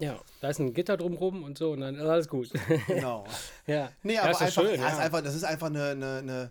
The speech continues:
Speaker 2: eine schöne Insel, über die ich zufälligerweise beim Googlen noch gelesen habe, dass irgendwie Robert Plant mal auf Ibiza war.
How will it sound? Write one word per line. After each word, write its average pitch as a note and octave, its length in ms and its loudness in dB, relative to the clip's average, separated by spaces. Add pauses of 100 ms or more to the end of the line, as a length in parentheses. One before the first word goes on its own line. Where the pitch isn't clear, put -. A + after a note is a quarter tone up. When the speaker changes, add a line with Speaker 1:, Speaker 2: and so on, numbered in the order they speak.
(720)
Speaker 2:
eine B2+ 420 -4 (640)
schöne F3+ 380 -2
Insel, F3 340 -4
über D#3+ 160 -2
die D3 120 -4
ich D3 100 -10
zufälligerweise D#3 680 -4
beim C#3 220 -2
Googlen D3+ 320 -4
noch D3 160 -6
gelesen D3 460 -6
habe, D3+ 140 -8
dass C3 180 -6
irgendwie C3 300 -8
Robert B2+ 360 -6
Plant C3+ 460 -8
mal C3+ 140 -6
auf C3+ 160 -10
Ibiza D#3+ 480 -8
war. E3+ 260 -8